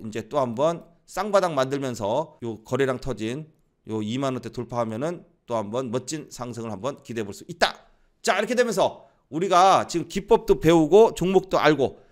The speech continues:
자, 그러면서 또 이렇게, 예, 여러분께 수식도 만들어서 드리고 있으니까 요거 아직 못 받으신 분들은, 어, 신청하셔서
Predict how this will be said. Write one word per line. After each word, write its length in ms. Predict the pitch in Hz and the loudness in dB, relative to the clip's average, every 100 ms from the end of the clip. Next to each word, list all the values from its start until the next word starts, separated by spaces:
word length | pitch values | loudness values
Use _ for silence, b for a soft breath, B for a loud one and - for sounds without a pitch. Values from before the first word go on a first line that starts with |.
| b | b
자, 160 | - 123 | -6 -4
그러면서 720 | - 170 151 135 220 220 - | -2 -2 -2 4 6 4 -2
또 80 | 113 | -4
이렇게, 440 | 123 131 131 98 - _ _ - | -2 0 -2 -2 -8 _ _ -6
예, 80 | 110 | -4
여러분께 360 | 113 117 117 | -4 -6 -10
수식도 380 | 110 160 139 131 | -10 -10 -10 -6
만들어서 500 | 107 117 117 107 110 | -4 -2 -4 -6 -10
드리고 260 | 123 117 110 | -10 -8 -8
있으니까 720 | 107 127 110 113 139 165 - 117 | -8 -10 -4 0 0 -2 -8 -6
요거 440 | 127 131 143 160 - | -2 0 -2 -4 -6
아직 220 | 107 135 | -4 -4
못 120 | 120 147 | -2 2
받으신 360 | 190 160 151 | 2 0 -6
분들은, 420 | 127 110 98 110 123 _ | -6 -6 -8 -10 -14 _
어, 180 | 98 104 | -16 -14
신청하셔서 960 | 101 165 170 156 165 165 147 151 98 | -12 -10 -6 -6 -4 -6 -2 -2 -2